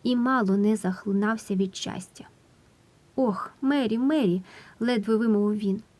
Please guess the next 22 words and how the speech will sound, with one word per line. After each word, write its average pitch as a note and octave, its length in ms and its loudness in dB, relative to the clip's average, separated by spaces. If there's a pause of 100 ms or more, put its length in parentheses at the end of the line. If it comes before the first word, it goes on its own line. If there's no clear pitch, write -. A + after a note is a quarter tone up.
(160)
«І B3+ 160 2
я D4 140 2
його C4+ 300 -2
побачу? B3 640 -4 (360)
І A#3+ 100 -2
зможу C4+ 460 2
увійти B3+ 520 2
в - 40 0
сад?» F#3 340 -6 (800)
«Хоч - 300 -4
би G3 120 2
я F#3+ 160 2
дожив», — F#3+ 520 0 (180)
проказав F#3+ 560 -2
наостанок, F#3+ 640 -2
вчепившись F#3+ 640 -6
у G#3+ 120 0
її G#3 200 0
руку. G#3 340 -6 (800)
«Колі, G3+ 280 4
не G#3 140 4
оближ», — F#3 540 -2